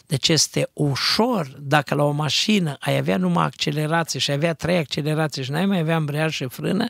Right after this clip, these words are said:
în prima curbă te aduce în șanț. Deci eu cred că adevărata slujire are de-a face cu slujirea și pe termen mediu și lung și finele slujirii, linia de sosire în cer.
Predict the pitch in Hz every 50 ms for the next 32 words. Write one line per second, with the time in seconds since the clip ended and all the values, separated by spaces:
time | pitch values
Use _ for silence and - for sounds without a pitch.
0 | - - - - - - - 156 160 - 214 208 202 170 - - 202 196 202 208
1 | - - 196 185 196 175 - 180 170 156 - - 151 127 123 120 - - - _
2 | - - - - - - _ - 143 143 - - - 131 131 - - - - 185
3 | 196 226 254 233 165 120 113 - - _ _ _ _ _ - - - - _ _
4 | _ - 156 156 - _ - 147 135 127 135 127 135 143 175 208 - - 185 -
5 | - - 151 139 135 131 127 147 151 143 135 123 - - - 135 156 180 208 208
6 | 214 214 247 285 _ _ - _ _ _ _ _ _ _ _ _ _ _ _ _
7 | _ _ _ _ - 147 135 156 151 127 - - 165 165 185 - - - - 160
8 | 143 - - - 170 - - - 156 143 131 151 185 190 185 160 - _ - -
9 | - - - 208 233 220 - 214 - - - 170 165 165 156 147 143 143 160 170
10 | 160 147 147 131 - - - 143 135 143 165 196 226 247 254 - - - - -
11 | - _ - - - - 135 - - - 240 285 311 294 262 214 190 156 - -
12 | 180 156 147 131 143 202 233 208 208 202 196 214 - - 143 165 214 220 220 190
13 | 175 160 175 165 147 - 165 147 - - - 185 156 151 139 135 127 - - -
14 | - -